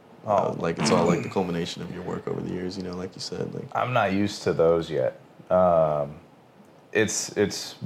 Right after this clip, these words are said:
Speaker 2: different. Like, if, if we were to have a party here and there's three thousand people,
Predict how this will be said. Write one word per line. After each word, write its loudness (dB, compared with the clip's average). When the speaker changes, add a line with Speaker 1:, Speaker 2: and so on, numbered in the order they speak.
Speaker 2:
different. 2
Like, 4
if, 0
if -10
we 6
were 8
to 8
have 4
a 6
party 4
here 0
and 0
there's -4
three -4
thousand 0
people, -14